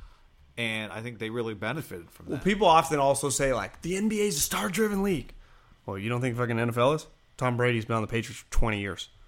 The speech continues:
Speaker 2: How long's Aaron Rodgers been on the Green Bay Packers? How w-, will Russell Wilson more than likely retire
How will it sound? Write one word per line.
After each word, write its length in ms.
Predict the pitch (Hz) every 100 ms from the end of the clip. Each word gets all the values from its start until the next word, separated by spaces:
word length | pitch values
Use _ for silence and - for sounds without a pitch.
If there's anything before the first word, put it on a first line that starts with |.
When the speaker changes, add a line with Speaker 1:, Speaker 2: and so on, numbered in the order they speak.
| - _ _ - - - -
Speaker 2:
How 160 | 127
long's 240 | 151 147 120
Aaron 220 | 127 117
Rodgers 260 | 110 113 98
been 140 | 107
on 80 | 98
the 60 |
Green 180 | 104 107
Bay 100 | 98
Packers? 460 | 98 101 - - - _ - -
How 160 | 147
w-, 280 | 160 139 123 -
will 180 | 127 123
Russell 360 | 147 170 175
Wilson 520 | 143 147 - 165 160 - - -
more 260 | 120 135 147
than 100 | 131
likely 320 | 123 135 143
retire 800 | 117 98 - - 117 135 151